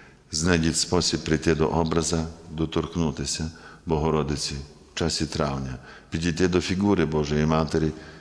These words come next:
і доторкнутися до неї рукою в часі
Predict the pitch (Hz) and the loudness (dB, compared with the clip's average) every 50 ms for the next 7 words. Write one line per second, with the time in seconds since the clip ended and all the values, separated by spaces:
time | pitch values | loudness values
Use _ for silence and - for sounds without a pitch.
0 | - - 113 110 101 92 87 78 85 82 76 - 90 87 80 76 - - - 67 | -12 -6 -2 -2 2 2 2 2 2 0 -2 0 0 0 0 0 0 -4 -4 -4
1 | 69 73 73 73 71 69 69 69 73 69 - - 73 62 57 55 - 60 - - | -4 -2 -2 0 0 0 -2 -2 -4 -4 -2 -2 -2 -2 -2 -4 -8 -10 -12 -16
2 | - - - - - - - - _ _ _ _ - - - - 80 76 - - | -20 -20 -20 -20 -20 -20 -20 -20 _ _ _ _ -16 -8 -4 -4 -2 -2 -2 -4
3 | 76 73 | -6 -8